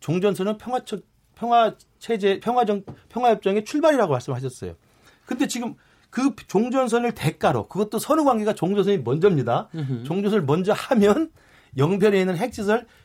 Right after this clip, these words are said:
Speaker 1: 영구 폐기를 생각해 보겠다는 겁니다. 이건 도저히 등가로 교환할 수 있는 상황이 절대 아닙니다. 왜?
Speaker 2: 네.
Speaker 1: 영변에 있는 핵시설의 폐기라는 것은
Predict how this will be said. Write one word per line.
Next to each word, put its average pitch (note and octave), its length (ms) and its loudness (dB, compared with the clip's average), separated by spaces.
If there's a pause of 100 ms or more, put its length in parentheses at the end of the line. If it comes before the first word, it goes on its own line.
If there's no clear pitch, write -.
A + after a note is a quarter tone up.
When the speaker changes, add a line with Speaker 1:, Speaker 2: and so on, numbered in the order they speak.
(380)
Speaker 1:
영구 F#3+ 320 0
폐기를 E3 460 -4
생각해 C4+ 420 -6
보겠다는 A2 460 -18
겁니다. - 180 -20 (120)
이건 G#3 220 -6 (320)
도저히 C#4 480 2
등가로 G#3 420 -2
교환할 E3 320 0
수 F3 100 -8
있는 D3+ 100 -4
상황이 E3 200 -4
절대 G#3+ 300 -2
아닙니다. A#2+ 320 2
왜? G#3 300 6
Speaker 2:
네. E3+ 240 0 (140)
Speaker 1:
영변에 B3+ 400 2
있는 A#3+ 120 2
핵시설의 B3 420 0
폐기라는 A3 460 0
것은 A#3 260 -2